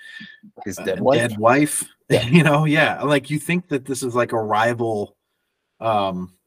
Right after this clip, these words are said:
Speaker 2: thief or something, you
Speaker 1: Yeah.
Speaker 2: know?
Speaker 1: Yeah, exactly.
Speaker 2: And
Speaker 1: What's
Speaker 2: I
Speaker 1: she
Speaker 2: mean,
Speaker 1: doing
Speaker 2: just
Speaker 1: here? It's like enough,
Speaker 2: Mm-hmm.
Speaker 1: you know.
Speaker 2: Like, exactly. And then knowing that, like, she's his subconscious.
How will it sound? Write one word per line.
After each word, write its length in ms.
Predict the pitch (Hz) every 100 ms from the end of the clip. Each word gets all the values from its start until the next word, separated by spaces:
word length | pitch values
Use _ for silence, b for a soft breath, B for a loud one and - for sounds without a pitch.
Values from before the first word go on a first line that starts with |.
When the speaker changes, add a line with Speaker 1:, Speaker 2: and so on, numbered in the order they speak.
| _ _ _ _ _ _ 110 -
Speaker 2:
thief 460 | - 156 127 - - -
or 120 | -
something, 480 | - 87 - 67 - _ _ _
you 120 | 104
Speaker 1:
Yeah. 60 | 95
Speaker 2:
know? 240 | 95 113 - _ _ _ _
Speaker 1:
Yeah, 100 | 190
exactly. 420 | 120 151 135 - - _ _ _ _ _ _ 120
Speaker 2:
And 400 | 120 113 110 - - _
Speaker 1:
What's 240 | 123 123
Speaker 2:
I 40 | -
Speaker 1:
she 100 | 147
Speaker 2:
mean, 100 | 139
Speaker 1:
doing 120 | 165
Speaker 2:
just 120 | -
Speaker 1:
here? 140 | 85 76
It's 120 | 87
like 180 | 92 85
enough, 220 | - 92 151
Speaker 2:
Mm-hmm. 100 | 143 _ _ _
Speaker 1:
you 60 | 98
know. 80 | 87
Speaker 2:
Like, 300 | 147 131 - _ -
exactly. 640 | 156 139 175 - 190 151
And 120 | 147
then 180 | 151 143 b b b b -
knowing 460 | 139 151 175 165
that, 260 | 147 131 - _ _ _
like, 200 | 135 120
she's 320 | - - 135 -
his 200 | 127 -
subconscious. 1000 | - 113 - - 113 123 160 165 -